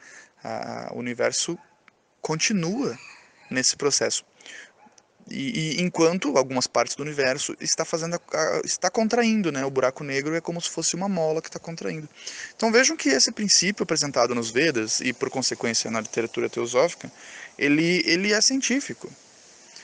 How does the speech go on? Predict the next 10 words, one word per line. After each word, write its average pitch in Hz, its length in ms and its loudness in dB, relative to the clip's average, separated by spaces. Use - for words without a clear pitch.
Ele 247 220 4
usa 208 320 6
outras 147 260 2
palavras, 131 520 2
né? 120 240 -6
Mais 123 240 -2
românticas, 127 540 -4
mais 110 140 -4
bonitas, 113 640 -6
né? 117 320 -6